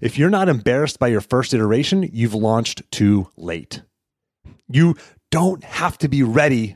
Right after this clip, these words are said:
to start. And you're saying, "Well, Jim, well, well, what do I do first?" Pick the first thing. It, it almost doesn't matter. You can, you, uh, put it this way. It usually starts with connecting with a person, making a phone call, reaching out,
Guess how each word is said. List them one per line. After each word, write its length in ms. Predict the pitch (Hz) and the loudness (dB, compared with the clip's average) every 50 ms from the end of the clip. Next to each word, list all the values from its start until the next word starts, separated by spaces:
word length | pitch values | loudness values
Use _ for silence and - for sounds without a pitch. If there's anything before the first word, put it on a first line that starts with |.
| - - | -10 -8
to 120 | - 117 | -6 -4
start. 580 | - - - - 151 151 135 98 - - - - _ _ _ _ _ _ _ _ _ _ - | -4 -4 -2 0 0 0 0 0 -4 -10 -18 -20 _ _ _ _ _ _ _ _ _ _ -2
And 80 | - 151 | 0 2
you're 100 | 151 143 | 2 2
saying, 200 | - 170 156 160 | 2 2 0 -2
"Well, 160 | 160 170 170 | -2 -6 -6
Jim, 300 | 160 135 - 190 208 190 | -4 0 2 2 2 4
well, 140 | 165 160 156 | 2 0 0
well, 340 | 139 123 120 127 151 151 131 | -2 -4 0 0 2 2 2
what 120 | 127 151 | 2 4
do 80 | 180 175 | 4 4
I 60 | 180 | 2
do 140 | 180 202 170 | 2 2 2
first?" 420 | - 240 208 123 98 - - - _ _ _ _ _ _ _ _ _ _ _ _ _ _ _ _ _ _ _ _ _ _ - | 2 0 -2 -2 -6 -10 -14 -18 _ _ _ _ _ _ _ _ _ _ _ _ _ _ _ _ _ _ _ _ _ _ -6
Pick 140 | - 135 - | -4 -2 -2
the 80 | - | -2
first 220 | - 143 123 - - | -2 -2 -2 -2 0
thing. 140 | 131 104 | 0 0
It, 140 | 101 - - | 0 -2 0
it 80 | - 120 | 0 2
almost 400 | 120 160 202 190 - - _ _ | 4 4 4 2 0 -2 _ _
doesn't 360 | - 110 123 131 139 135 101 | 0 0 2 2 0 0 -2
matter. 460 | 98 110 107 110 95 85 - - - - _ _ _ _ _ _ _ _ _ _ _ _ _ _ _ _ _ _ _ _ | -4 -4 -4 -4 -4 -6 -10 -12 -16 -20 _ _ _ _ _ _ _ _ _ _ _ _ _ _ _ _ _ _ _ _
You 120 | - 135 139 | -4 -4 -2
can, 440 | - - 156 147 131 120 110 95 - _ _ _ _ _ _ _ _ _ _ _ - | 0 0 0 2 2 0 -2 -4 -8 _ _ _ _ _ _ _ _ _ _ _ -2
you, 320 | 143 165 170 147 147 147 139 | 0 0 0 -2 -4 -4 -4
uh, 80 | 139 127 120 _ - | -4 -4 -4 _ -2
put 100 | 165 135 | -2 0
it 80 | 127 | 0
this 160 | - 147 - | 0 0 0
way. 120 | 139 104 - - - _ - | 0 -2 -2 -6 -16 _ -4
It 140 | 127 127 113 | -4 -4 0
usually 420 | 143 123 151 165 151 165 156 143 | 2 2 2 4 4 4 2 2
starts 340 | - - 156 123 123 - - | 0 0 0 0 0 0 -4
with 140 | 107 - - | -6 -6 -4
connecting 420 | - 107 107 101 98 - 107 95 | -4 -4 -2 -4 -4 -4 -4 -4
with 140 | 95 87 - | -4 -4 -6
a 60 | - | -8
person, 400 | - - 87 78 - 87 69 - _ _ _ _ _ _ _ _ _ _ _ _ _ _ _ _ - | -10 -10 -12 -10 -12 -14 -16 -18 _ _ _ _ _ _ _ _ _ _ _ _ _ _ _ _ -4
making 360 | 107 110 120 110 123 117 117 | -2 0 0 0 0 0 0
a 40 | 107 | 0
phone 260 | - - 110 107 107 | 2 0 0 0 0
call, 200 | - 107 98 92 | 0 0 0 2
reaching 380 | 90 117 123 - - 120 120 117 | 2 2 0 0 0 0 0 0
out, 280 | 113 107 101 101 - | 0 0 -2 -4 -8